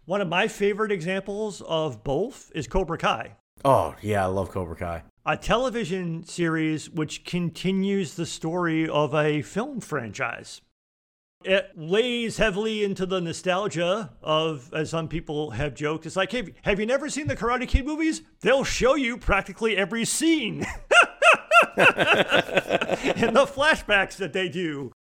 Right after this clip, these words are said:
Speaker 1: I really enjoy Cobra Kai. I think it's really well done. It's been three seasons so far, and apparently more are coming. Not all of the movies were great, but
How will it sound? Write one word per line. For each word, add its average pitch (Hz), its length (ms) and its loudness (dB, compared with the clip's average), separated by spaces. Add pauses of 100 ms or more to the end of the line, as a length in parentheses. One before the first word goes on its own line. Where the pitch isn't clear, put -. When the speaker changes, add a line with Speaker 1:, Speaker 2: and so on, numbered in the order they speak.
Speaker 1:
I 202 180 4
really 202 320 2
enjoy 165 420 -2
Cobra 156 340 -4
Kai. 143 460 -2
I 147 80 -2
think 147 180 -6
it's 139 140 -4
really 139 180 0
well 139 240 2
done. 135 420 -6
It's - 140 -6
been 190 180 0
three 180 220 -2
seasons 156 480 -4
so 147 220 -4
far, 139 420 0
and 131 180 -8
apparently 135 440 -2
more 127 260 0
are 123 60 -2
coming. 131 520 -8 (520)
Not 285 240 2
all 240 200 6
of 190 80 -2
the 185 80 2
movies 165 460 -2
were 151 120 -2
great, 123 540 -6 (540)
but 156 300 -4